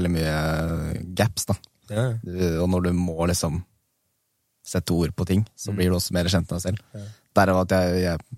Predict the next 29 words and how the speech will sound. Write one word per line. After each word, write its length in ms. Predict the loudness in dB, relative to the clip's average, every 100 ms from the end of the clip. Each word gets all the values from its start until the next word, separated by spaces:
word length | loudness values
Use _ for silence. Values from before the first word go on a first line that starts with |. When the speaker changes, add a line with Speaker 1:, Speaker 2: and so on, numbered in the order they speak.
| -16 -8
Speaker 1:
personlig 340 | -2 0 2
synes 140 | 2 2
det 60 | 2
er 80 |
veldig 100 | 2
fint 160 | 0 0 0
å 20 |
bare 120 | 0
kunne 180 | 2 0
recorde 300 | 2 0 0
meg 80 | 0
selv 160 | 0 0
prate 300 | 0 0 0
iblant. 200 | -2 -4 _ _ _
Speaker 2:
Mm. 300 | -14 -12 -12 -6
Speaker 1:
Eller 160 | 0 0
skrive. 400 | 2 2 2 -2 _ _
Speaker 2:
Ja. 60 | 0
Speaker 1:
For 60 |
da 60 | 2
får 240 | 4 2
du 60 | 2
liksom 240 | 0 2
en 80 | 0
ekstra 300 | 0 -2 -4
sans 420 | -2 0 0 -2 -2
over 300 | 0 0 0
hva 160 | 0 -2
du, 100 | -2